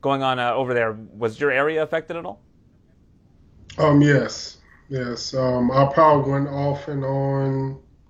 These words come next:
Speaker 2: for at least about six times in the whole week. And it stayed off for almost half a day each time it was off.
Speaker 1: What, what were you able to do, uh, with your kids there? Are they okay? Are they,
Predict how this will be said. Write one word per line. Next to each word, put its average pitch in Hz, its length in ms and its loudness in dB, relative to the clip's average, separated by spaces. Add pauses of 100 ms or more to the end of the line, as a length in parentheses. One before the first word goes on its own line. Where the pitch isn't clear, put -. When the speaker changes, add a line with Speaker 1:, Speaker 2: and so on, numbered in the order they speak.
(240)
Speaker 2:
for 131 600 -2
at 131 80 2
least 135 320 4
about 120 600 -4 (760)
six - 420 0
times 160 640 0 (840)
in 135 180 0
the 127 80 0
whole 135 260 4
week. 151 340 0 (1040)
And 123 280 -2
it 120 40 -4
stayed 135 420 2
off 123 360 2
for 131 100 -4
almost 127 460 -2
half 127 280 2
a 131 60 -6
day 120 340 -6 (220)
each 127 240 0
time 123 240 2
it 117 120 0
was 113 140 -2
off. 117 340 -2 (1500)
Speaker 1:
What, 139 220 -2
what 139 180 2
were 151 80 4
you 156 140 6
able 147 160 4
to 143 100 -4
do, 135 260 -2
uh, 127 220 4
with 123 140 -6
your 120 80 -10
kids 127 200 -6
there? 107 180 -4
Are - 20 -8
they 110 180 -4
okay? 151 320 -2
Are 147 80 -6
they, 117 220 -6